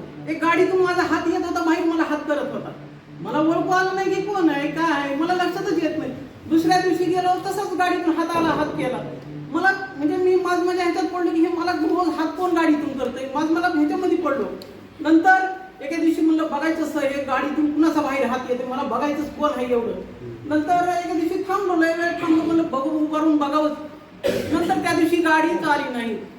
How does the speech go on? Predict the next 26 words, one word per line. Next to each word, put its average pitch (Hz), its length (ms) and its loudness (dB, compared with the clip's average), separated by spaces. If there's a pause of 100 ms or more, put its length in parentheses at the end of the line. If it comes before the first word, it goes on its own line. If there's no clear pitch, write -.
(180)
मी 330 440 2
थांबून 302 420 4
थांबून 294 320 4
गेलो. 311 260 2 (360)
मग 285 120 -2 (580)
दुसऱ्या 311 380 2
दिवशी 320 240 4
मला 311 200 2
कळालं 294 400 -2
की 320 160 6 (640)
गोरे 311 260 4
सर 302 200 2 (840)
म्हणजे 302 180 0 (540)
किती 330 180 4
वर्षाच्या 370 440 2
नंतर 359 320 2
मी 320 120 2 (380)
हात 320 220 0
गाडीवर 339 340 0
जाताना 320 380 -2
सुद्धा 330 140 -2
ते 294 180 -2
हात - 80 -6 (100)
करत 240 200 -6
होते 208 240 -6
मला. - 520 -12